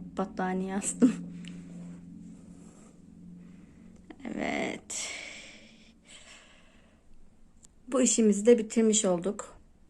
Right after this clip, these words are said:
Bayağıdır yapacağım. Bayağıdır erteliyorum. Artık dedim yapayım. Artık, e, sizlere de burada veda edeyim arkadaşlar. Beni buraya kadar izlediyseniz hepinize çok teşekkür ederim. Kanalıma abone olup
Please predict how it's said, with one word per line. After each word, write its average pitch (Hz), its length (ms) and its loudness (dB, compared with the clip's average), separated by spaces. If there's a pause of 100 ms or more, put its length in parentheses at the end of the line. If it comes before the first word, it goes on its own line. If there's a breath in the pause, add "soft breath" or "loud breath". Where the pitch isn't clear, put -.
(100)
Bayağıdır 185 400 6
yapacağım. 202 800 0
Bayağıdır 190 520 8
erteliyorum. 185 840 2 (200)
Artık 190 320 -2
dedim 196 200 4
yapayım. 185 560 2 (1500 loud breath)
Artık, 220 460 4
e, 202 200 8
sizlere 202 440 4
de 196 120 4
burada 202 300 6
veda 202 320 6
edeyim 185 200 2
arkadaşlar. 185 800 -2 (380 loud breath)
Beni 226 200 12
buraya 202 220 12
kadar 190 260 2
izlediyseniz 185 920 0
hepinize 196 580 2
çok 233 240 -4
teşekkür 262 460 4
ederim. 240 400 8 (420 loud breath)
Kanalıma 220 520 8
abone 202 320 6
olup 175 420 0